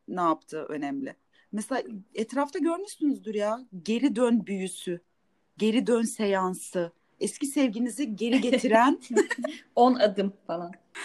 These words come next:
Speaker 1: Aynen.
Speaker 2: Var, var, YouTube
Speaker 1: Şimdi
Speaker 2: çok var
Speaker 1: size
Speaker 2: öyle
Speaker 1: vereyim.
Speaker 2: şeyler.
Speaker 1: Evet, yani es-,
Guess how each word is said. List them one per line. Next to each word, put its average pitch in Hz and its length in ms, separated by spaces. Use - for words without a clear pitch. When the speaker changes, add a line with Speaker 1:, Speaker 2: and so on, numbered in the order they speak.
Speaker 1:
Aynen. 254 320
Speaker 2:
Var, 202 120
var, 233 220
YouTube 220 400
Speaker 1:
Şimdi 240 300
Speaker 2:
çok 262 100
var 277 40
Speaker 1:
size - 120
Speaker 2:
öyle 233 120
Speaker 1:
vereyim. 220 180
Speaker 2:
şeyler. 185 300
Speaker 1:
Evet, 196 360
yani 185 400
es-, 190 220